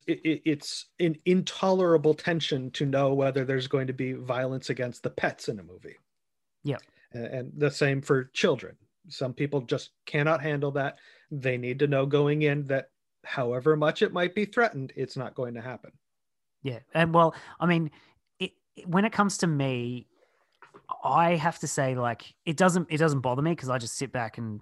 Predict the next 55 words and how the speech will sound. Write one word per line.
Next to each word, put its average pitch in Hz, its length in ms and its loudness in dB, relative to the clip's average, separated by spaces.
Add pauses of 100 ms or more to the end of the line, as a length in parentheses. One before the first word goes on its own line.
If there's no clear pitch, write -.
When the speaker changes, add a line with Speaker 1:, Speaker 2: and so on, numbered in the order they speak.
Speaker 2:
like, 104 220 -6
I'm 120 100 -10
just 107 140 -12
like, 107 120 -8
Speaker 1:
Yeah. 117 40 -14
Speaker 2:
"This 113 120 -14
is 110 120 -14
just - 200 -12
not 117 180 -8
real. 156 260 0
It's 120 120 -10
a 110 40 -10
story. 147 360 -4
I 110 40 -4
don't 110 220 -10
care." 156 240 -4 (400)
Um, 135 180 4
Speaker 1:
Right. - 80 2
Speaker 2:
I - 40 8
mean, 190 100 8
not 196 160 6
that 165 100 6
I 151 40 6
don't 135 180 2
care, 123 260 0
but, 120 160 -4
like, 131 200 -2
you 131 60 0
know, 104 140 -4
I, 131 200 2
I 147 100 4
can 151 160 2
deal 135 200 4
with 95 160 -8
it. 87 120 -14 (140)
But, 143 340 4
Speaker 1:
Yeah. 160 120 2 (180)
Speaker 2:
um, 147 280 6
when 175 160 6
it - 80 -4
comes 170 280 2
to 143 240 2
killing 139 400 0
animals 127 320 0
or 131 40 0
something, 170 300 -2
that 143 200 4
is 147 120 2
a 143 60 2
shortcut 147 800 0 (440)
to 143 160 0
making 131 440 -2
me 123 120 -2
hate 117 340 -10
someone. 120 540 -6